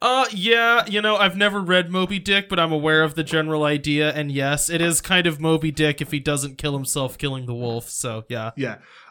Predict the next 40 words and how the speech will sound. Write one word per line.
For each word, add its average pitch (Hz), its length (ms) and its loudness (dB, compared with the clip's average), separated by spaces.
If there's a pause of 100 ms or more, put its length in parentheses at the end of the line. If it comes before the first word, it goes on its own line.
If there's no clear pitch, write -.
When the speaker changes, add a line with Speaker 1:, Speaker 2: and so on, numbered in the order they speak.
Speaker 2:
Um, 143 480 2
and 165 140 -2
then 165 340 -4 (260)
third, 185 320 0
I 165 120 2
wanna 165 180 -2
say 160 220 -2
is 147 120 -4
just - 320 -6 (560)
that 156 180 0
this 185 220 0
is 156 200 0 (320)
very 180 480 2
The 143 200 0
Breath, 135 560 0
but 117 360 -2 (760)
cave 135 520 -2 (120)
diving 101 600 -8 (140)
instead 113 440 -8
of 104 340 -12 (680)
Speaker 1:
Um, 233 420 4
Speaker 2:
water. 226 220 -8 (140)
Speaker 1:
yeah, 285 680 4
I 247 140 2
like, 247 420 0 (320)
um, 196 760 0 (300)
Speaker 2:
I 190 80 6
mean, 233 100 4
Speaker 1:
there - 0 -
is 262 60 4
Speaker 2:
there's 220 140 4
Speaker 1:
a - 60 0
Speaker 2:
nothing 220 280 4
wrong, - 0 - (180)
Speaker 1:
difference. - 60 4
Speaker 2:
there's 190 220 4
nothing 190 420 4
wrong 170 240 0
with 120 220 -6
that. 92 280 -10